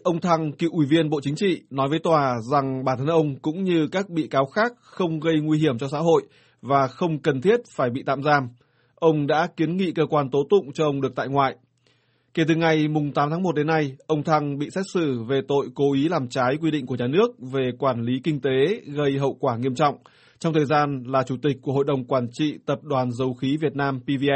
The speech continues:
N. Ông đối mặt với mức án lên đến mười lăm năm tù do bị cáo buộc đã gây thiệt hại hơn trăm tỷ đồng khi chỉ định thầu cho Tổng công ty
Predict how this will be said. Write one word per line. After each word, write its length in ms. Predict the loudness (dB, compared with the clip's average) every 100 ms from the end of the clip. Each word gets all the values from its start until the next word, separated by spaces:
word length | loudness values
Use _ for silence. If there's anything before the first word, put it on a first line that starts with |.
| 0
N. 80 | -4 -14 _ _ _ _ -2
Ông 180 | 0
đối 120 | 2 0
mặt 180 | -2 -4
với 340 | -4 0 2
mức 220 | 0 -2
án 280 | -2 -2 -2 -4 -2
lên 280 | -2 0
đến 360 | 2 2 2 2
mười 200 | 4 4
lăm 180 | 4 0
năm 160 | -2
tù 400 | 0 0 0 -2 -4 -2
do 240 | 0 0
bị 240 | -2 -6 -4
cáo 180 | -2 2
buộc 300 | 2 0 -2
đã 140 | -4
gây 200 | 0 0
thiệt 140 | -2
hại 200 | -2 -2 -4
hơn 280 | -2 -2 -2
trăm 240 | -4 -4 -4
tỷ 120 | 0
đồng 260 | 2 2 -2 -10 _ _
khi 260 | 0 0 0
chỉ 120 | -4
định 160 | -2
thầu 340 | 0 2 2 -2
cho 260 | -4 -2 -2 -2
Tổng 140 | -6
công 120 | -6
ty 160 | -4 -2